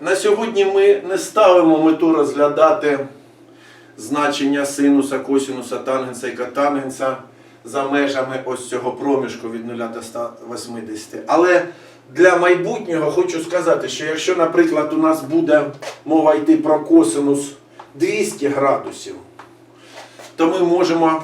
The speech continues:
показати його значення. Необхідно кут повернути на,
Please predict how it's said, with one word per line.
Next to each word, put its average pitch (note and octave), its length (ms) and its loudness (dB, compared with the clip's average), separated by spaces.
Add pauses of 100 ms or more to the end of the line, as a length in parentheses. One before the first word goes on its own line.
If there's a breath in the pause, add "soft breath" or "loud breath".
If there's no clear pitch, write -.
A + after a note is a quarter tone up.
(140)
показати D3 680 -2
його B2 240 -4
значення. A#2 600 -12
Необхідно D3 580 -4
кут C#3+ 380 -6
повернути C3+ 640 -2
на, C3 340 -4